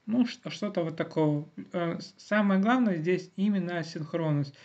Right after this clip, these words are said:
когда нет жесткой сцепки между продюсером и консюмером.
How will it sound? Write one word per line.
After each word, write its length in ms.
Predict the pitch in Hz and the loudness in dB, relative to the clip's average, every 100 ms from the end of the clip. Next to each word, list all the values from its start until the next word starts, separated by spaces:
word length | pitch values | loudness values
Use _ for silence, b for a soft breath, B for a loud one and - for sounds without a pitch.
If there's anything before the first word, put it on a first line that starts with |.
| B - | B -8
когда 320 | 156 151 180 | -4 -2 0
нет 240 | 185 196 | 2 2
жесткой 440 | 151 170 165 - 143 | 2 0 0 -4 -8
сцепки 440 | - 220 220 - | -4 -4 -2 -2
между 440 | 156 160 160 156 | -2 0 -2 -4
продюсером 680 | 156 156 156 214 214 151 147 | -2 0 0 -2 -2 0 0
и 80 | 180 | -2
консюмером. 760 | - 156 - 165 143 139 135 | -4 -8 -4 -2 0 0 -4